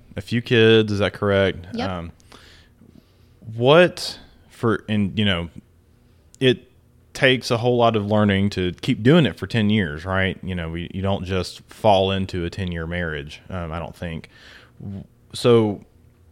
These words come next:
Speaker 1: going into that, what does a healthy marriage look like? And, you know, feel free to talk about your own marriage some, like, you know, what are,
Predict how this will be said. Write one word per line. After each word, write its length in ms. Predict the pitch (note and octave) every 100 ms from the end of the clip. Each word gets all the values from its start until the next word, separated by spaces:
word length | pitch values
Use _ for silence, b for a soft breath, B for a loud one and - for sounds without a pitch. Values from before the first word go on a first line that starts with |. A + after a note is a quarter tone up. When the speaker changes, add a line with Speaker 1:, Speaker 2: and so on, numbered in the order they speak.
| _ - A2 F#2+ _ _ _ -
Speaker 1:
going 260 | C3+ C3
into 200 | B2 G#2+
that, 300 | F#2 F2+ F2+ G2+ b b
what 200 | A2+ C#3+
does 180 | D3 C3
a 80 | A2+
healthy 420 | - A#2 A2 A2+
marriage 680 | G2+ F#2+ F#2 F2 D#2+ - - - _ _ _ _ _ A#2
look 300 | C#3 C#3+ -
like? 320 | F#2 F2+ F2+
And, 240 | G#2+ A2
you 80 | G#2+
know, 60 | F#2
feel 240 | - C3
free 140 | B2+ A2+
to 40 |
talk 240 | - G2
about 300 | F2 F#2 D#2+ -
your 220 | F#2+ G2+
own 160 | G#2 F2
marriage 260 | F2+ D#2+
some, 200 | - F2+
like, 100 | F2
you 80 | F2+
know, 80 | E2+
what 180 | G2+ F#2+
are, 220 | F2+